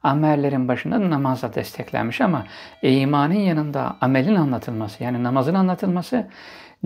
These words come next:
diğerlerinden uzak kalması anlamına gelmemiş. Yani bir yerde namazı emretmişse namazın sosyal ve toplumsal bir ahlaki erdem ile, kültürel bir değer ile bağlantısı da ifade edilmiş. Mesela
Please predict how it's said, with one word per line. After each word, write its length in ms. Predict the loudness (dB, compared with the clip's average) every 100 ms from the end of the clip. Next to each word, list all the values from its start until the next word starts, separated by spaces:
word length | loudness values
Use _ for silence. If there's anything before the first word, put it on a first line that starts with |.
| 2
diğerlerinden 680 | 6 6 4 2 0 0
uzak 280 | -2 -2 -4
kalması 400 | -4 -4 -4 -2
anlamına 440 | -2 0 -2 -2 0
gelmemiş. 520 | 0 -2 -4 -4 0
Yani 220 | 0 2
bir 60 | 2
yerde 300 | 2 2 0
namazı 300 | 0 0 0
emretmişse 680 | 0 -2 -2 -4 0 -2 -4 -14 -12 -2
namazın 540 | 0 2 2 0 0 -6 -20
sosyal 600 | -18 -6 -4 -2 -2 0
ve 120 | -2
toplumsal 680 | -2 -6 -2 -4 -2 -2 2
bir 240 | 0 0
ahlaki 500 | -4 -2 0 -2 -2
erdem 460 | 0 2 2 0 -2
ile, 240 | -2 -6 -12 -20 -20
kültürel 640 | -4 -2 0 2 2 4 2
bir 220 | 2 2
değer 200 | 0 0
ile 240 | 0 0
bağlantısı 560 | 2 0 -2 -4 -6 -4
da 200 | -4 -4
ifade 440 | -10 -6 -6 -4 -4
edilmiş. 440 | -4 -8 -10 -12 -14 -20 -18 -18 -14 0
Mesela 500 | 0 2 2 2 0